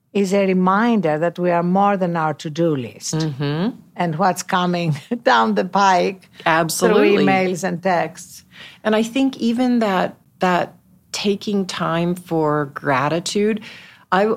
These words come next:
Speaker 2: I've learned that even if I have something really, really difficult going on in my day, uh, maybe it's some emotions with somebody that have been charged up, maybe it's a work issue that feels more stressful than I thought it would,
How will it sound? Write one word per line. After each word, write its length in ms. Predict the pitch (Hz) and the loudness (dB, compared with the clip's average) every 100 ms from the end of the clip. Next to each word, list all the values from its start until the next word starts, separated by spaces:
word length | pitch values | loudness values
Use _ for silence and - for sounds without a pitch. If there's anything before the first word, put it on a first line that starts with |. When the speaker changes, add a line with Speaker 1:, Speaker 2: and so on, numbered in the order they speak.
| - | 0
Speaker 2:
I've 300 | 196 214 208 | 0 0 0
learned 380 | 196 190 180 | 0 2 2
that 120 | 170 - | 0 -2
even 220 | 190 208 | -2 -2
if 140 | 208 | 0
I 60 | 180 | -2
have 220 | 180 170 | 0 -2
something 400 | - 156 151 151 | -2 -4 -4 -4
really, 840 | 143 143 151 175 175 170 175 165 - | -2 -2 0 2 2 0 0 -2 -6
really 600 | 143 143 151 165 160 139 | -6 -4 0 2 2 0
difficult 500 | 127 131 131 131 90 | -2 -6 -8 -8 -6
going 240 | - 139 135 | -2 -2 0
on 360 | 131 123 127 - | -2 -2 -4 -6
in 180 | 127 143 | -4 -2
my 160 | 123 | -2
day, 540 | 123 113 120 156 214 190 - | -2 -4 -4 -4 -6 -8 -6
uh, 60 | |
maybe 260 | 143 143 139 | -4 -2 -2
it's 120 | 127 | -4
some 340 | - - 139 135 | -6 -4 -2 -2
emotions 680 | 135 143 170 165 175 160 151 | -2 2 2 0 -2 -4 -2
with 100 | 165 | -2
somebody 400 | - 165 160 160 | -2 0 0 -2
that 180 | 151 156 | -2 -2
have 100 | 151 | -2
been 140 | 156 | -4
charged 500 | - 165 156 151 160 | -2 -2 -2 -2 -2
up, 260 | 156 151 151 | 0 0 -2
maybe 320 | 139 139 131 | -4 -4 -4
it's 140 | 123 | -4
a 60 | 135 | -4
work 380 | 147 185 180 175 | 0 0 0 -2
issue 320 | 175 - 170 | -4 -2 -2
that 180 | 160 - | -2 -2
feels 240 | 165 156 | -2 -2
more 140 | 156 156 | -2 -4
stressful 480 | - 156 156 170 | -2 -2 -2 -4
than 80 | 160 | -2
I 100 | 151 | -2
thought 240 | 147 151 151 | -4 -2 -2
it 80 | 156 | -2
would, 220 | 165 170 | -2 -2